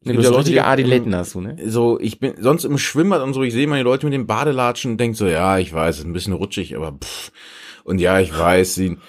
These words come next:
Speaker 1: hier bitte in den Duschen ist, und na klar, voll die Seuche. Es ist mir irgendwie egal, ich habe das Gefühl, normalerweise
Speaker 2: <laughs>
Speaker 1: passiert überhaupt nichts so, ja. Aber
Speaker 2: Ja.
Speaker 1: auf dem Zeltplatz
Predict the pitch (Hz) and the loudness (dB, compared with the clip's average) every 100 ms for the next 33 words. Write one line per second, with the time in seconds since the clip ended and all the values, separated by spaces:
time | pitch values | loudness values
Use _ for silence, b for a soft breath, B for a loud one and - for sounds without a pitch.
0 | B B B B B B B 107 101 131 | B B B B B B B 2 2 4
1 | 120 107 107 107 110 110 101 110 139 123 | 6 6 6 6 6 6 4 0 0 0
2 | 104 104 101 95 95 92 98 101 95 92 | 0 0 -2 -2 -2 0 2 2 2 0
3 | 90 90 87 90 90 95 113 113 92 135 | -2 0 -2 -2 -4 -6 -2 0 0 -2
4 | 120 95 90 117 110 107 98 101 113 104 | -4 -2 0 0 2 -2 -4 -6 -2 0
5 | 101 101 101 98 117 107 107 110 123 107 | 0 0 -2 0 0 0 4 4 2 0
6 | 101 113 107 117 71 85 - 67 95 120 | 0 2 2 -2 -6 -10 -8 -4 -4 -4
7 | 123 - - 110 110 - 123 113 117 120 | -8 -14 -2 2 4 2 2 2 0 -4
8 | 113 _ - 147 196 - - - 110 - | -6 _ -2 -2 -2 -8 -10 -8 -8 -8
9 | - - | -14 -16